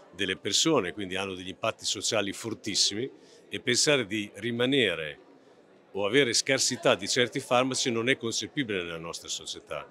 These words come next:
Quindi la prima cosa sarebbe trasmettere questa consapevolezza. Dalla consapevolezza dovrebbero derivare poi dei provvedimenti che in qualche modo non vedono più il farmaco generico solo come uno strumento per abbassare i costi della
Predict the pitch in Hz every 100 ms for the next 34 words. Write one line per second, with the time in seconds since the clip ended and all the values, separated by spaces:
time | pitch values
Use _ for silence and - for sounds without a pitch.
0 | - - 131 117 110 139 127 151 151 131
1 | - 107 110 101 104 110 127 107 98 107
2 | 101 95 98 - 87 98 95 80 78 -
3 | - - - - - - 131 110 123 131
4 | 117 156 127 135 127 107 104 123 104 98
5 | 113 135 101 113 117 - 113 107 98 -
6 | 107 110 117 135 113 104 101 123 143 -
7 | - - - - 120 87 95 95 90 101
8 | 139 175 147 110 - - - - - -
9 | - 120 120 139 120 95 123 135 113 117
10 | 117 113 104 101 113 117 101 - - 135
11 | 147 135 - 117 117 117 113 113 113 -
12 | 113 113 131 139 - 131 131 - - -
13 | - - 123 113 120 131 131 123 117 110
14 | - 147 139 131 117 107 104 101